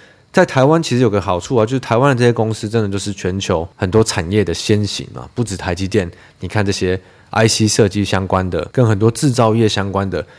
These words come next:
我们才是全世界很多的最上游，很多是，很多大公司最先行的地方。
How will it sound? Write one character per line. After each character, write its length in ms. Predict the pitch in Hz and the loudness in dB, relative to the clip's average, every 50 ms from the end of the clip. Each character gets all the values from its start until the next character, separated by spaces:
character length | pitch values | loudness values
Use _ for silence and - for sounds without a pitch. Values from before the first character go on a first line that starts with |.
| - _ _ | -20 _ _
我 140 | - 107 | 2 2
们 180 | 101 98 101 101 | 4 4 2 2
才 180 | - - 107 104 | 2 2 0 0
是 320 | 98 - 131 113 87 90 107 - | 0 0 -2 -2 -2 -4 -8 -14
全 220 | - - 101 95 | -8 -6 -6 -4
世 160 | 95 - 110 | -4 -6 -6
界 160 | 101 101 98 | -2 0 0
很 180 | 85 - - 78 | 0 0 -6 -6
多 160 | 80 90 90 | -4 -2 -2
的 140 | 85 85 85 | -2 -2 -4
最 140 | - - 92 | -2 -2 -4
上 220 | - - 80 82 85 | -2 -4 -6 -6 -6
游， 120 | 78 73 | -6 -6
很 200 | 76 - - 87 | -8 -8 -10 -6
多 140 | 85 90 92 | -4 -4 -4
是， 160 | 92 - 98 - | -4 -6 -10 -10
很 220 | _ - 104 95 92 | _ -2 -2 -2 2
多 180 | 104 104 104 | 2 2 2
大 200 | 101 - 107 98 | 2 2 2 2
公 200 | 87 95 92 92 | 0 -2 -6 -6
司 260 | 90 - - 90 92 92 - - _ | -4 -4 -4 -6 -6 -6 -10 -18 _
最 180 | _ - - 107 | _ 2 2 2
先 260 | 101 - - 98 98 | 2 2 -2 -2 -2
行 180 | 92 - - 82 | -4 -4 -6 -8
的 60 | 80 | -10
地 180 | 71 - 82 73 | -10 -10 -10 -8
方。 200 | - 76 62 | -8 -10 -10